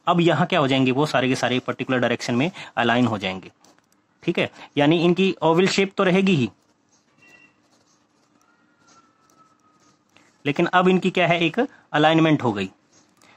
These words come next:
ठीक है। अगर यहाँ पॉजिटिव है और यहाँ नेगेटिव है, फील्ड आपने अप्लाई किया एक्सटर्नल, तो पॉजिटिव की तरफ तो नेगेटिव होगा हर एक मॉलिक्यूल का, ठीक है,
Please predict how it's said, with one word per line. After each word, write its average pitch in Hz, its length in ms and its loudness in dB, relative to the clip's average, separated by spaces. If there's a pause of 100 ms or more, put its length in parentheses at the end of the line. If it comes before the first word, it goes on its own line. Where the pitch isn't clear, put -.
(160)
ठीक - 160 -4
है। 160 80 2
अगर 151 220 2
यहाँ 165 200 2
पॉजिटिव 165 360 0
है 180 100 2
और 160 120 2
यहाँ 151 160 2
नेगेटिव 156 380 2
है, 160 240 0
फील्ड 151 200 2
आपने 147 200 2
अप्लाई 143 260 0
किया 139 140 -2
एक्सटर्नल, 139 360 -2 (420)
तो 151 60 -4
पॉजिटिव 170 320 0
की 185 80 0
तरफ 180 220 -2
तो - 80 -2
नेगेटिव 160 340 2
होगा 160 300 2
हर 139 180 0
एक 147 120 0
मॉलिक्यूल 131 300 2
का, 135 180 -2 (2000)
ठीक 196 180 -6
है, 120 140 -4